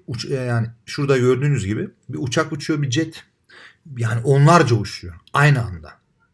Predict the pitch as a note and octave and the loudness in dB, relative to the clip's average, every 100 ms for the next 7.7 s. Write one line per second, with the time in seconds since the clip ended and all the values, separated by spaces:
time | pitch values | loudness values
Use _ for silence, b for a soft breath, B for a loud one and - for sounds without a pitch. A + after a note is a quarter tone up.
0 | _ - A2 A#2+ C3+ G#3+ G3 G#2 F#2 E2+ | _ -12 -2 0 2 0 0 -4 -6 -12
1 | E2 - - _ _ B B B C#3 C#3+ | -14 -16 -18 _ _ B B B -4 4
2 | G#3 F#3 G3 E3+ F#3 F3+ D3 C#3+ C#3+ C#3 | 6 6 4 6 8 8 6 4 4 2
3 | A#2+ - A2 C3 G#3 G#3+ F3+ D3 G3 G3 | -2 -4 -2 2 4 4 4 4 2 0
4 | F3+ B2 A2+ F3+ F#3 - A#2 C#3+ A#2 G2 | -2 -2 0 0 0 -10 -6 -4 -2 -2
5 | F#2+ D#3 A3 - B2 A#2 C#3 A2+ G2+ G2 | -2 -2 -2 2 4 4 2 0 0 -4
6 | - - G2 - _ _ _ _ B B | -8 -16 -18 -20 _ _ _ _ B B
7 | B - F#3+ - B2+ D#3 G3 | B 0 0 2 0 0 -8